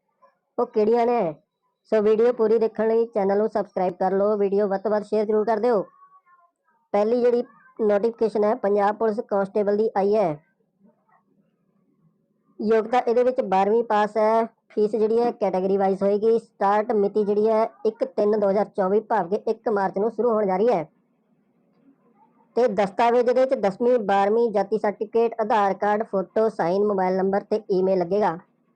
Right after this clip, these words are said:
ਤੇ ਅਗਲੀ ਜਿਹੜੀ ਭਰਤੀ ਆ ਰਹੀ ਹੈ ਪੰਜਾਬ ਲੇਬਰ ਇੰਸਪੈਕਟਰ ਦੀ ਭਰਤੀ ਆ ਰਹੀ ਹੈ।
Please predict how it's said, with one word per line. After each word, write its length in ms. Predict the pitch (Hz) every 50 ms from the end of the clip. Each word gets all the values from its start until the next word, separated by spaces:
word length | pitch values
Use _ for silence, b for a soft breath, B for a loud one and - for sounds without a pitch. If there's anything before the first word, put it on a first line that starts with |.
| _ _ _ _ _ _ _ 214 - - - - _ _ _ _ _ _ _ _ _ _ _ _ _ 226
ਤੇ 80 | 226 - - 226
ਅਗਲੀ 200 | 220 220 233 254
ਜਿਹੜੀ 180 | 240 262 262 277
ਭਰਤੀ 380 | 269 285 240 214 - - 240 247 - 226
ਆ 140 | 214 220 220
ਰਹੀ 180 | 226 226 240 247
ਹੈ 80 | 254 262
ਪੰਜਾਬ 420 | 262 226 220 214 214 208 214 220
ਲੇਬਰ 300 | 226 208 214 196 196 208
ਇੰਸਪੈਕਟਰ 460 | 226 214 202 - 220 202 - - 208
ਦੀ 100 | 202 233 240
ਭਰਤੀ 340 | - 254 - - - 214 214
ਆ 120 | 196 190
ਰਹੀ 220 | 185 185 208 214
ਹੈ। 140 | 214 185 165